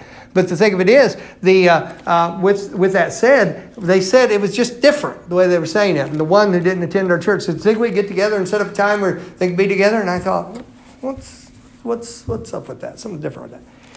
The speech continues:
And, uh, I, I, it just, just didn't, didn't have a right taste to it. Both those over time, here's what I found out in those situations. Both of those men, over time, I found out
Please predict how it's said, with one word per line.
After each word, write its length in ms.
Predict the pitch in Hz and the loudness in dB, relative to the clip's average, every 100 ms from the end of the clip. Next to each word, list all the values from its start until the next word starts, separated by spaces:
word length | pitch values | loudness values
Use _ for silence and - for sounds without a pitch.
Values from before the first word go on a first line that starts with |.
| - | -8
And, 400 | 202 202 196 190 | 0 2 2 4
uh, 340 | 185 165 - - - | 4 4 0 -10 -2
I, 200 | 185 185 | 2 2
I, 160 | 185 | 2
it 400 | 196 196 190 208 | 0 -2 -4 -6
just, 220 | 214 240 | -6 -6
just 220 | 247 - - | -6 -6 -2
didn't, 380 | 247 185 156 | -2 -2 -4
didn't 160 | 165 214 | -4 0
have 120 | 196 | 2
a 40 | 180 | 4
right 320 | 175 170 - | 4 2 -2
taste 320 | 185 180 - | -2 0 -2
to 120 | 151 | -2
it. 200 | 135 - - - - _ - - - - | -2 -6 -20 -20 -20 _ -20 -20 -14 2
Both 520 | 208 262 175 175 - - _ _ _ | 6 6 4 -2 -12 -20 _ _ _
those 360 | 165 170 175 175 | 0 2 4 4
over 160 | 180 | 0
time, 320 | 185 220 180 151 | 2 2 2 0
here's 140 | 160 | 0
what 180 | 170 165 | 0 0
I 60 | |
found 240 | 165 175 170 | -2 -2 2
out 180 | 170 156 | 2 0
in 100 | 151 | 0
those 200 | 165 165 | -2 -2
situations. 800 | 160 160 151 147 - - - _ _ _ _ _ _ _ _ - | -6 -2 -2 -2 -4 -14 -20 _ _ _ _ _ _ _ _ 0
Both 300 | 180 254 196 | 4 6 4
of 100 | 156 | 0
those 240 | 156 139 | 0 0
men, 280 | 147 143 147 | -4 -4 -4
over 160 | 151 143 | -4 -2
time, 300 | 190 185 151 | 0 2 0
I 60 | |
found 240 | 139 160 151 | 0 0 4
out 320 | 151 147 | 2 2